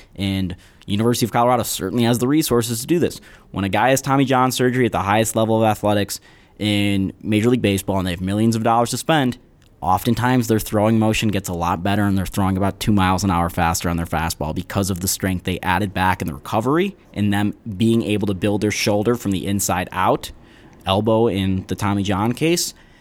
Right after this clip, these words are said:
and then them doing the perfect thing biomechanically. So I wouldn't be surprised to see McKinley Wright somehow be shooting better as a three-point shooter because of his recovery from the shoulder injury, but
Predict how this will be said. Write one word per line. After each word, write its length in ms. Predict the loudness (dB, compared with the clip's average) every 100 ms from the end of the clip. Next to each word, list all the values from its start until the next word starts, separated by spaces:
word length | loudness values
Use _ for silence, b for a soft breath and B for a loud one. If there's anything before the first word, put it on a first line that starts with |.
| b b b _
and 220 | 0 2 4
then 280 | 4 2 0
them 380 | 0 2 2 0
doing 420 | -2 0 2 2
the 80 | -2
perfect 460 | 0 0 0 -4
thing 260 | -2 0 0
biomechanically. 960 | 2 2 2 -2 -2 -2 -4 -8 -12 -14 b b -6
So 180 | -2
I 120 | 0 0
wouldn't 480 | 0 0 2 2
be 160 | 2 0
surprised 640 | 2 0 2 2 4 2
to 80 | 0
see 160 | 2 2
McKinley 360 | 2 2 4
Wright 200 | 2 2
somehow 380 | 0 0 0 0
be 140 | 2
shooting 480 | 0 0 0 2 2
better 440 | 2 2 2 0 B B
as 180 | -2 0
a 60 | 0
three-point 400 | -2 0 0 0
shooter 260 | 0 0
because 480 | 0 -2 0 2 4
of 220 | 4 2
his 180 | 0 0
recovery 420 | 0 2 0 2
from 160 | 0 -2
the 60 | 0
shoulder 320 | 0 0 2
injury, 380 | 0 0 -2 -2 B B 0
but 280 | 2 2